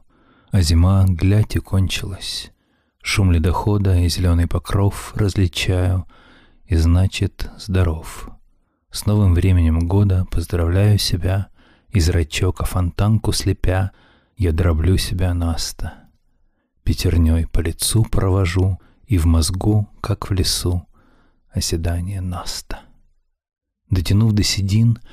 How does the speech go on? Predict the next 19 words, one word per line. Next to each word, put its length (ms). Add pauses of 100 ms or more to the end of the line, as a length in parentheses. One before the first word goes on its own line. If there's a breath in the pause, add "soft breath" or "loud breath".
(200 loud breath)
я 120
смотрю, 500
как 220
буксир 600
среди 400
льдин 500
пробирается 800
к 160
устью, 520 (120)
не 220
ниже 480
поминания 600
зла, 440
превращения 840
бумаги 520
в 100
козла 480
отпущения 800
обид. 480